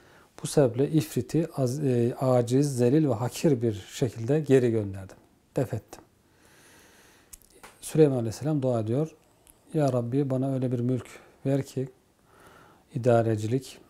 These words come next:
ban-, benden sonra kimseye nasip olmasın." diye. Ve Süleyman aleyhisselam cinlere de hükmedebiliyordu. Bu sebeple Peygamber Efendimiz de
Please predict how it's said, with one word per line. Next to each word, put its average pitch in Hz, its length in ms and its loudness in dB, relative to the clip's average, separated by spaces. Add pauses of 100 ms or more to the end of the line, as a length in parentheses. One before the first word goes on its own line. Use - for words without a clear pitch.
(420)
ban-, 135 260 0
benden 127 240 0
sonra 117 200 -6
kimseye 127 520 -4
nasip 117 280 -4
olmasın." 117 580 -4 (580)
diye. 123 280 2 (1040)
Ve 165 260 -2
Süleyman 135 320 0
aleyhisselam 127 400 -2
cinlere 127 520 0 (240)
de 107 60 -6 (100)
hükmedebiliyordu. 107 920 -2 (880)
Bu 151 60 -6
sebeple 127 320 0
Peygamber 127 460 0
Efendimiz 127 500 -2
de 120 220 0